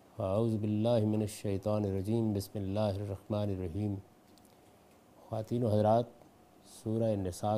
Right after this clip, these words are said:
کی آیت پچیس سے ہم درس کی ابتدا کر رہے ہیں۔ اس سے پہلے جو مسئلہ زیر بحث رہا، وہ بعض رشتوں کی نکاح کے لیے حرمت کا ہے۔ ان آیات کو اگرچہ ہم نے پڑھ لیا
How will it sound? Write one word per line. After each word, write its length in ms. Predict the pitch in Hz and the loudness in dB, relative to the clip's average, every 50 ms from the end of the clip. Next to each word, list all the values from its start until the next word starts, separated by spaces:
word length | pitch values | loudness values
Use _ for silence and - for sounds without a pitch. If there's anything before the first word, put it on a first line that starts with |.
| 104 - | -2 -2
کی 140 | 113 107 | -2 -2
آیت 200 | 95 92 98 98 - - - | 0 0 -2 -2 -4 -6 -8
پچیس 440 | - 104 - - - - 151 135 - | -8 -8 -8 -12 -8 -6 -6 -6 -6
سے 220 | - - 120 107 | -6 -6 -4 -4
ہم 240 | 95 98 98 104 107 104 | -4 -4 -6 -8 -6 -6
درس 240 | 101 101 101 - - | -6 -6 -6 -8 -8
کی 100 | - 101 | -8 -8
ابتدا 360 | 95 - - 95 92 98 98 | -8 -6 -8 -6 -4 -4 -4
کر 240 | 95 - 95 87 87 | -4 -4 -6 -6 -4
رہے 220 | 95 113 135 135 | -4 -2 -2 -2
ہیں۔ 160 | 107 95 98 117 - - - - - - - - - - - - - - - - - - - - - - - - - | -4 -4 -6 -10 -16 -20 -20 -20 -20 -20 -20 -20 -20 -20 -20 -20 -20 -20 -20 -20 -20 -20 -20 -20 -20 -20 -20 -14 -10
اس 140 | 147 127 - | -8 -8 -6
سے 200 | - - - 143 127 - - | -6 -4 -4 -4 -4 -6 -6
پہلے 380 | - 151 139 156 180 180 180 165 | -4 -2 0 0 2 2 0 2
جو 220 | 143 143 139 135 117 | 2 2 2 2 0
مسئلہ 340 | 113 113 101 - 127 127 127 | 0 -2 0 0 0 2 2
زیر 280 | 120 107 107 107 113 113 | 2 2 2 0 0 0
بحث 420 | 101 101 104 107 117 104 - - | 0 0 0 0 0 -2 -2 -2
رہا، 300 | 107 90 92 92 101 123 127 - - - - - - - - - - - - - - - - - | -2 -2 0 -2 -4 -6 -8 -14 -20 -20 -20 -20 -20 -20 -20 -20 -20 -20 -20 -20 -20 -20 -16 -10
وہ 200 | 117 113 113 113 | -6 -4 -2 -2
بعض 360 | 101 101 107 113 123 131 123 117 | -2 0 2 2 2 2 2 0
رشتوں 540 | 101 101 101 - - - - 147 135 131 117 - | 0 -2 -4 -4 -6 -6 -4 -2 0 0 -2 -2
کی 300 | - 113 110 110 113 117 - - - | -2 -2 0 0 0 -2 -4 -8 -8
نکاح 460 | 107 98 98 98 - - 127 135 135 117 - - | -6 -6 -6 -4 -2 0 2 2 2 2 0 -2
کے 100 | 113 104 | -4 -4
لیے 220 | 101 101 104 107 | -2 -2 -2 -2
حرمت 540 | 101 - - 98 95 104 104 98 101 - - | -4 -4 -4 -4 -2 -2 -2 -2 -4 -8 -10
کا 80 | - 87 | -10 -10
ہے۔ 240 | 87 - - - - - - - - - - - - - - - - - - - - - - - - - - - - - - - 110 | -10 -12 -16 -20 -20 -20 -20 -20 -20 -20 -20 -20 -20 -20 -20 -20 -20 -20 -20 -20 -20 -20 -20 -20 -20 -20 -20 -20 -20 -18 -10 -6 -4
ان 100 | 110 107 | -2 0
آیات 420 | 101 101 104 110 123 139 - - | 0 0 0 2 0 0 -2 0
کو 100 | - 139 | 0 2
اگرچہ 280 | 127 127 127 120 - 120 | 2 2 0 -2 -2 -2
ہم 100 | 120 123 | 0 0
نے 100 | 123 120 117 - | 0 0 0 0
پڑھ 120 | 123 127 | 0 0
لیا 340 | 135 135 135 127 120 117 131 | 2 2 4 4 2 2 -2